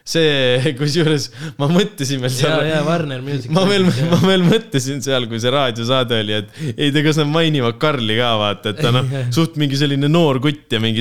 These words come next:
Speaker 1: saab suht hästi asjadega hakkama ja teeb nii mitut asja, produtseerib ja kõike, vaata, et kogu aeg on mingi teemad sees.
Speaker 2: <laughs>
Speaker 1: Mõtlesin, mis mõttes ta nagu ei mainigi või mis värk sellega on, aga okei, siis ma ajasin täiesti asja.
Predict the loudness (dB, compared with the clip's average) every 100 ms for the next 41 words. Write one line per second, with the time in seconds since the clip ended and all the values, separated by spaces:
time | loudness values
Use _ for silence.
0 | 0 -2 -2 -2 -2 -2 -2 -4 -4 -2
1 | -2 -4 -6 -4 -2 -2 -2 -2 -2 -4
2 | -6 -4 -4 -2 -4 -4 -4 -4 -2 -2
3 | -2 -4 -4 -6 -6 -6 -4 -6 -8 -6
4 | -4 -2 -2 -4 -2 -2 -2 -2 -4 -6
5 | -8 -10 -4 0 2 2 -2 -4 -6 -10
6 | -4 2 2 0 -4 0 2 4 4 4
7 | 4 2 0 0 0 0 2 2 2 2
8 | 0 0 0 2 2 2 2 0 0 0
9 | 0 0 -2 -4 -2 -2 -2 -2 -4 -4
10 | -6 -8 -6 -8